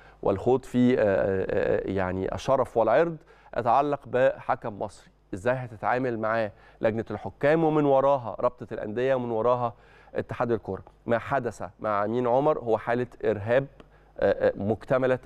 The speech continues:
الأركان، وبالتالي إذا لم يتم الرد عليها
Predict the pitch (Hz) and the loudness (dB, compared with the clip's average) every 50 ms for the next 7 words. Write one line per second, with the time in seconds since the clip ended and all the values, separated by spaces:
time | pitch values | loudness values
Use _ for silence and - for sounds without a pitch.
0 | - 131 113 - - 101 101 - - 98 104 - - - - - - - - 107 | 0 0 2 2 2 0 -2 -2 -6 -6 -6 -8 -12 -20 -20 -20 -12 -4 -2 0
1 | 104 107 104 - 135 139 156 160 180 175 - - - - - _ - 143 120 117 | 0 0 0 2 4 4 4 2 0 -4 -8 -14 -20 -20 -6 _ 0 2 4 4
2 | 113 110 127 135 131 117 110 107 101 - 139 135 120 104 90 90 - - - 101 | 4 4 4 2 2 0 0 0 2 2 2 2 2 -2 -6 -10 -10 -8 -4 0
3 | 110 123 127 123 117 117 110 104 107 117 113 104 98 90 | 0 0 0 2 2 2 2 4 2 0 0 -2 -4 -10